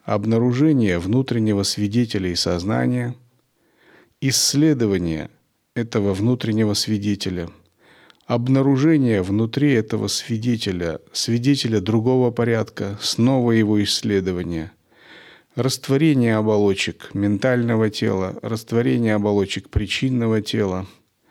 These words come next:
обнаружение высшего свидетеля, того единого, кого никто не может освидетельствовать — это и есть процесс воспитания сакши — процесс атмавичары. Атмавичара, начавшись,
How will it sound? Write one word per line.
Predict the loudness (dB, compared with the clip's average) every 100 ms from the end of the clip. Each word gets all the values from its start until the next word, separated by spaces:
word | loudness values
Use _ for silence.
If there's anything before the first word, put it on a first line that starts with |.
| -20 -20 -20 _
обнаружение | -2 2 2 2 2 2 2 2 -2 -6 _
высшего | -10 -2 0 0 -2 -2 -2
свидетеля, | -2 -4 -2 0 0 -2 -4 -4
того | -2 0 2
единого, | 2 2 2 2 0 -2
кого | 0 2 2
никто | 0 0 -2
не | 0 0
может | 0 -4 -6
освидетельствовать — | -8 -6 -4 -4 -4 -4 -6 -4 -2 -4 -6 _ -20 -20 -20 _
это | -12 -12 -6 -4
и |
есть | -2 -4 -6 -6
процесс | -6 -4 -4 -2 -4 -6 -12
воспитания | -10 -8 -6 -8 -4 -4 -2 -4 -6 -10 -18 _
сакши — | -4 -4 -4 -4 -2 -4
процесс | -4 -6 -4 -4 -4
атмавичары. | -6 -6 -4 -4 -4 -4 -6 -6 -10 -16 _ _ _ _ _ _ _ _ _ _ _ _ _ _ _ _ _
Атмавичара, | -6 -2 0 0 0 0 2 0 -2 -4
начавшись, | -4 -2 0 -2 -2 0 0 -2